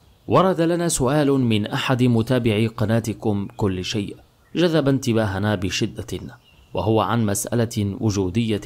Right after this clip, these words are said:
تتعلق بإبليس، وكيف أن الله استجاب له ولماذا. وهنا توقفنا كثيرا نتدبر ذلك السؤال، ثم أعددنا لكم هذه الحلقة،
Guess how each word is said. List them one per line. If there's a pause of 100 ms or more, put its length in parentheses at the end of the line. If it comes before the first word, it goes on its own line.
(540)
تتعلق
بإبليس، (460)
وكيف
أن
الله
استجاب
له (400)
ولماذا. (380)
وهنا (300)
توقفنا
كثيرا
نتدبر
ذلك
السؤال، (380)
ثم
أعددنا
لكم
هذه
الحلقة،